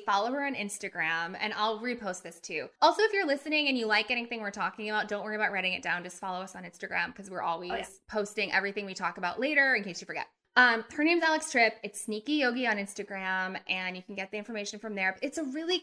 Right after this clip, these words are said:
Speaker 1: good class if you just feel like, "Okay, I wanna be a part of a class today."
Speaker 2: Yeah.
Speaker 1: For ten dollars.
Speaker 2: I
Speaker 1: You
Speaker 2: love
Speaker 1: know,
Speaker 2: that.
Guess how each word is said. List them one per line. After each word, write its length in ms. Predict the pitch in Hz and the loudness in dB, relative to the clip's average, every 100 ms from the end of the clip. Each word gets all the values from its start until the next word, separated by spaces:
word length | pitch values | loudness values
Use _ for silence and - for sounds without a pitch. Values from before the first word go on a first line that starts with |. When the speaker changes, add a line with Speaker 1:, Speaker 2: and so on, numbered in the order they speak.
| - | 0
Speaker 1:
good 360 | 269 262 254 - - | 0 2 0 -4 -4
class 240 | 294 277 | 0 0
if 140 | 262 254 | -2 0
you 100 | 254 | 0
just 340 | 262 277 - | 0 -6 -6
feel 200 | 269 269 | -4 2
like, 420 | 226 214 208 - - | 4 6 4 0 -6
"Okay, 160 | 262 277 | -4 2
I 80 | 247 | 2
wanna 240 | 254 302 | 4 4
be 100 | 311 | 4
a 60 | 285 | 2
part 260 | - 226 | -2 -4
of 80 | 226 | -4
a 40 | 220 | -6
class 360 | - 156 - | -2 -2 -2
today." 240 | - - - - _ | -10 -12 -12 -14 _
Speaker 2:
Yeah. 380 | 254 311 330 277 | -4 2 2 4
Speaker 1:
For 120 | 214 247 | 4 4
ten 300 | 254 302 302 | 6 8 8
dollars. 640 | 196 - - - - - _ _ - | 8 2 -8 -12 -14 -16 _ _ 0
Speaker 2:
I 60 | |
Speaker 1:
You 60 | - | 4
Speaker 2:
love 80 | 285 | 6
Speaker 1:
know, 240 | 294 294 | 6 4
Speaker 2:
that. 140 | 285 | 2